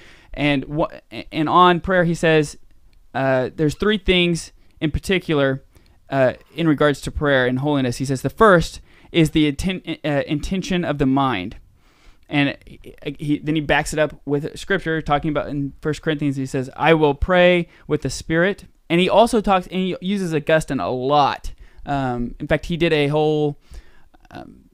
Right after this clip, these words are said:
I think he did a whole, like, uh, translation of Saint Augustine, um, in some of his works as well. So he's very familiar with Saint Augustine and, and references him a lot. But he said, uh, he,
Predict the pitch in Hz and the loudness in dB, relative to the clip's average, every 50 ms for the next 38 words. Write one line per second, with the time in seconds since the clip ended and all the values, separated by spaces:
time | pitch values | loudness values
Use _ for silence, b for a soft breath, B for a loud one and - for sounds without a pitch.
0 | _ _ _ _ _ _ _ _ - - _ - 139 - - 160 147 - 156 147 | _ _ _ _ _ _ _ _ -20 -20 _ -10 -8 -6 -4 -6 -6 -6 -8 -6
1 | 135 151 147 139 131 139 143 143 139 127 107 - - _ _ _ _ _ _ _ | -2 -2 -2 -2 -2 -2 0 0 0 -2 -4 -6 -10 _ _ _ _ _ _ _
2 | _ _ _ _ _ _ _ _ _ _ _ _ 76 71 62 - 52 53 - - | _ _ _ _ _ _ _ _ _ _ _ _ -20 -20 -20 -20 -20 -20 -20 -20
3 | - - - - 175 165 151 139 147 147 151 - - 143 135 131 131 - - 175 | -20 -14 -8 -4 -2 -2 -2 0 0 0 0 0 0 0 0 0 -4 -8 -14 -10
4 | - 170 156 139 127 - 135 135 135 - - 139 117 107 123 139 - - - _ | -6 -4 -2 -2 -2 -2 -2 -2 -2 -4 -4 -6 -6 -6 -8 -10 -12 -16 -20 _
5 | _ _ _ - - - - - 123 123 120 117 117 120 135 - _ _ _ _ | _ _ _ -20 -20 -14 -10 -8 -6 -6 -6 -6 -6 -8 -10 -14 _ _ _ _
6 | _ _ - - - - _ _ _ - - - - 147 131 - 139 135 131 120 | _ _ -20 -20 -20 -20 _ _ _ -16 -8 -4 -4 -4 -2 -2 -2 -2 -2 -2
7 | 120 117 110 - - - - - 123 127 - 98 123 143 - - 143 131 123 b | -4 -4 -4 -6 -10 -14 -14 -8 -4 -4 -2 -2 -4 -6 -4 -2 -2 -2 -2 b
8 | b b b b b - 165 156 143 139 151 170 170 165 156 - 160 156 156 147 | b b b b b 0 0 0 4 6 6 8 8 6 6 2 0 0 2 2
9 | 143 139 135 131 131 - 147 135 127 123 123 123 123 123 - - 113 98 117 - | 2 2 0 -2 -4 -6 -6 -6 -6 -4 -2 -2 -4 -4 -4 -8 -8 -10 -10 -12
10 | b b b b b b b b - 127 123 120 117 117 117 - - 131 120 117 | b b b b b b b b -4 -2 -2 0 -2 -2 -4 -6 -8 -8 -8 -8
11 | 98 92 - - - - 156 147 139 143 143 131 - 127 120 117 113 135 131 127 | -8 -12 -16 -20 -10 -4 -2 -2 0 0 -2 -4 -4 -6 -8 -8 -6 -6 -4 -4
12 | 117 113 123 123 113 - - - - - 147 147 139 - 143 143 143 165 151 147 | -2 0 2 2 2 0 -2 -8 -10 -2 0 0 2 2 0 0 2 2 2 2
13 | - - - 143 131 123 - - 160 160 | 0 -4 -8 -8 -8 -8 -8 -10 -10 -10